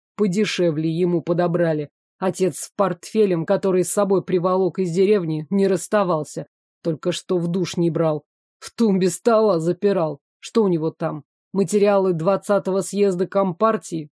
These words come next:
Дурдом. Прислугу игнорил, готовил себе сам. Мыться ходил в общественную баню. В джакузи типа одни барыги плещутся.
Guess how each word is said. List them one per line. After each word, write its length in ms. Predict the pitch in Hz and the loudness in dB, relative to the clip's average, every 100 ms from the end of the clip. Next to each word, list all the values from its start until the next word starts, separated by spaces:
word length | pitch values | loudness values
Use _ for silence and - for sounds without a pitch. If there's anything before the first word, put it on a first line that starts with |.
| - | -20
Дурдом. 680 | 123 151 151 147 165 151 - _ _ _ _ | -14 -10 -8 -6 -4 -4 -8 _ _ _ _
Прислугу 540 | 214 208 262 247 196 | 0 2 2 2 2
игнорил, 580 | 170 175 190 180 170 147 _ - | 2 2 4 4 2 -2 _ -2
готовил 460 | 185 202 220 202 | 0 2 2 2
себе 320 | 170 190 165 160 | 0 -2 -2 -2
сам. 340 | - 180 165 - _ - | -2 -2 -2 -6 _ 0
Мыться 340 | 214 190 202 | 0 2 -2
ходил 420 | - 185 170 196 | -2 0 2 2
в 60 | 170 | 2
общественную 880 | 180 - - 190 - 190 196 196 196 | 0 -2 0 0 0 0 2 2 2
баню. 480 | 165 170 160 151 147 _ _ - | 2 0 0 -2 -6 _ _ -10
В 120 | 180 | -4
джакузи 560 | 170 208 - 269 202 185 | 0 0 2 0 0 -2
типа 320 | 226 185 208 | -2 0 2
одни 280 | 202 196 220 | 2 2 2
барыги 540 | 214 240 220 196 165 | 2 2 2 0 -4
плещутся. 720 | - 220 180 - 180 - 165 | -2 0 0 -2 -10 -12 -14